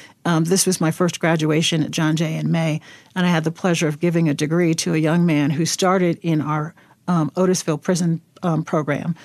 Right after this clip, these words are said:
who then went to Hostos Community College and got a community college degree and just got his John Jay bachelor's degree. And he has been on the, um,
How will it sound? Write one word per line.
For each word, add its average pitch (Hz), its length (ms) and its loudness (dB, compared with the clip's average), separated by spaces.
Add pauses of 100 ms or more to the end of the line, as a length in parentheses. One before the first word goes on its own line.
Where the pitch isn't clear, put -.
(420)
who 170 220 2
then 185 280 2
went 165 200 2
to 165 80 -2
Hostos 160 460 -2
Community 185 420 2
College 165 360 0
and 175 120 2
got 156 180 0
a 135 60 -6
community 175 440 0
college 175 420 0
degree - 380 -4 (380)
and 202 120 2
just 196 220 0
got 180 160 2
his 165 140 0
John 180 260 2
Jay 156 300 2
bachelor's 165 680 -2
degree. 156 480 -2 (380)
And 190 280 2
he 233 320 2
has 202 200 0
been 170 480 2
on 180 180 2
the, 175 200 0
um, 160 360 0